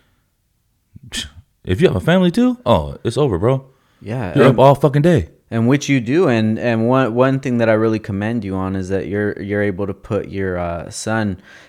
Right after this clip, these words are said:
Speaker 2: in a really good
Speaker 1: Yeah.
Speaker 2: situation, dude. He's going to a really good
Speaker 1: Yeah.
Speaker 2: school and he has really good, uh,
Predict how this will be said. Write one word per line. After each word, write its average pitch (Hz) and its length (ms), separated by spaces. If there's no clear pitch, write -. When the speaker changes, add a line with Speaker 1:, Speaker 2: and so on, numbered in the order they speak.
Speaker 2:
in 101 120
a 95 80
really 104 440
good 101 520
Speaker 1:
Yeah. 151 160
Speaker 2:
situation, 104 760
dude. 95 180
He's 101 180
going 107 240
to 107 140
a 95 40
really 101 300
good 104 260
Speaker 1:
Yeah. 120 160
Speaker 2:
school 98 280
and 95 120
he 101 120
has 95 260
really 98 260
good, 92 320
uh, 90 280